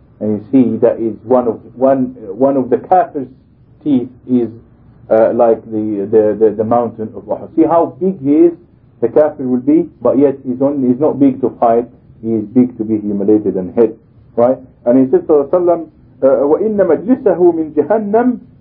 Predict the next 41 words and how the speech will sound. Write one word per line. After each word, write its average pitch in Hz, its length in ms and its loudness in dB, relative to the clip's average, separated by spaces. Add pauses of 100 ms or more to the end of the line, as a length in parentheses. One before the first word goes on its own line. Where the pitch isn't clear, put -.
(160)
and 165 280 0 (100)
his 143 160 2 (160)
sitting 175 420 0
place, 170 340 2 (460)
the 131 80 -2
place - 300 2
which 339 220 -12
he 156 240 -8
sits - 300 -4
inside 160 460 0 (100)
in 143 140 -8
Jahannam, 202 640 0 (440)
مَا 156 180 2
بَيْنَ 180 160 2
مَكَّةَ 160 320 0
وَالْمَدِينَةِ, 127 720 0 (200)
is 139 160 0
as 135 120 2 (160)
far 147 440 2
as 143 340 0
between 127 460 -2
Mecca 151 400 -2
and 117 120 -8
Medina. 104 380 -8 (420)
So 117 100 4
if, 123 160 4
if 131 380 0
somebody, 151 480 0 (260)
how 143 160 2
giant 131 380 0
is 104 120 -10
that? 107 140 -2
Is 120 80 -6
it, 123 100 -4
is 120 300 -12
it 113 80 -8
bigger 135 200 2
than 117 160 -2
Gulliver, 107 360 0
isn't 104 280 -6
it? 90 100 -12